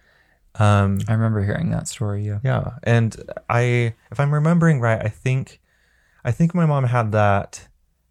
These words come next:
Speaker 1: as, like, a vinyl lettering on our
Speaker 2: <laughs>
Speaker 1: wall.
Speaker 2: It'd be a good one to have.
Speaker 1: She, she's very fond of having quotes all around the house. Um, something I love about her, but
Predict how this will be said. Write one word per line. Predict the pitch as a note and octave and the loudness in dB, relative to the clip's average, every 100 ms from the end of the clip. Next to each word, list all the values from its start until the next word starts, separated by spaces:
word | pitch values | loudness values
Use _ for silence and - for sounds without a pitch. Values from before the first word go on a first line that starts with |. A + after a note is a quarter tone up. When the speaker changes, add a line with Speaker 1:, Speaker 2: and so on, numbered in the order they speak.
| - | -6
Speaker 1:
as, | G#2 G2+ G2+ G2+ G2 - - | -2 0 0 -2 -4 -8 -6
like, | G#2+ | -4
a | G#2 | -4
vinyl | G#2 G2+ G2+ G2 | -2 -2 0 0
lettering | G2 F#2+ A2 B2 C3 - | 0 0 0 -2 -2 -4
on | B2+ B2 | -4 -2
our | B2 B2 A#2+ - - - | -2 -2 -4 -8 -18 -4
Speaker 2:
<laughs> | B2+ C3+ - | -2 -2 -4
Speaker 1:
wall. | B2 A#2+ A#2 A2+ B2 B2+ _ | -2 2 2 2 0 -2 _
Speaker 2:
It'd | A#3 - | -6 -4
be | C#4+ | -4
a | |
good | - D#4 | -4 -6
one | G#3+ C#3+ | -4 -2
to | - | -2
have. | G#3 - A#2+ | -2 -4 -4
Speaker 1:
She, | - - | -4 -4
she's | - C#3 C#3 B2 | 0 2 2 2
very | C3+ C#3 C#3 | 2 4 2
fond | C3 B2 A#2+ | 0 0 2
of | A#2 A2 G#2+ | 4 4 2
having | A2 - G#2 G#2+ G#2+ G2+ G#2 _ | -2 -2 0 0 0 -2 -4 _
quotes | - A2+ G2+ - | -4 0 0 0
all | G2+ G2 | -2 0
around | G2 G2 | -2 -2
the | F#2+ | -2
house. | G#2+ F#2+ G2 - - _ - _ _ | -2 -2 -4 -10 -20 _ -20 _ _
Um, | - G2 G2 F#2+ G2 - _ _ _ _ _ _ | -2 0 0 -2 -4 -8 _ _ _ _ _ _
something | - G#2 G2+ | -8 -4 -2
I | G2 | 0
love | G2+ G2 | 0 0
about | G2 G2 G2 | 0 0 0
her, | F#2+ | -2
but | - G2+ - | 0 0 0